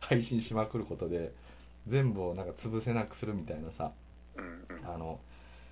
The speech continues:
Speaker 1: なんて、そういうゲリラ作戦みたいなの考え出しててさ、いや、
Speaker 2: すごいね。
Speaker 1: あの、なんていうの、ガーシーもガーシーでさ、ほんと、やっぱりなんていうの、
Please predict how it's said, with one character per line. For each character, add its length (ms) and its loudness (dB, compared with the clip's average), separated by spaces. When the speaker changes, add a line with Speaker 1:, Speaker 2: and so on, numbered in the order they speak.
Speaker 1:
な 100 -2
ん 20 -4
て、 180 -12
そ 80 -6
う 20 -4
い 100 -6
う 100 -8
ゲ 120 0
リ 160 10
ラ 160 8
作 220 6
戦 180 2
み 80 2
た 120 -6
い 40 -2
な 60 -2
の 40 -10
考 260 2
え 100 4
出 100 2
し 60 -10
て 100 -4
て 120 -6
さ、 220 -4
い 40 0
や、 100 -2
Speaker 2:
す 180 -6
ご 100 -4
い 20 -2
ね。 60 4
Speaker 1:
あ 40 4
の、 300 0
な 100 0
ん 40 -2
て 60 -6
い 40 -4
う 40 -8
の、 100 -14
ガ 240 4
ー 40 2
シ 140 -2
ー 20 4
も 120 4
ガ 220 6
ー 40 -2
シ 100 2
ー 20 4
で 140 0
さ、 240 0
ほ 80 0
ん 60 0
と、 80 -10
や 80 0
っ 40 -10
ぱ 80 2
り 60 4
な 80 4
ん 40 -4
て 80 -4
い 40 -2
う 20 -6
の、 140 -10